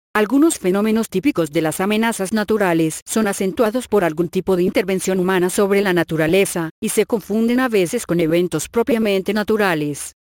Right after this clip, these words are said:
Las expresiones más comunes de las amenazas socionaturales se encuentran en las inundaciones,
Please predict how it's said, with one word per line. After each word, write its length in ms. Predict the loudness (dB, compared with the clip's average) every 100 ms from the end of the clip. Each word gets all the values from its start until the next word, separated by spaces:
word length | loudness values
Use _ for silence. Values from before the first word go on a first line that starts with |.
| _ _ _ -4
Las 180 | 0 0
expresiones 640 | -2 -2 0 2 0 2
más 180 | -2 0
comunes 460 | 0 2 0 -2
de 80 | -2
las 180 | -2 -2
amenazas 500 | -2 0 0 -2 -4
socionaturales 800 | -4 -4 0 0 2 2 2 0
se 140 | 0
encuentran 460 | -2 2 0 0 2
en 100 | 2
las 160 | 2 2
inundaciones, 800 | 2 2 2 2 2 0 -6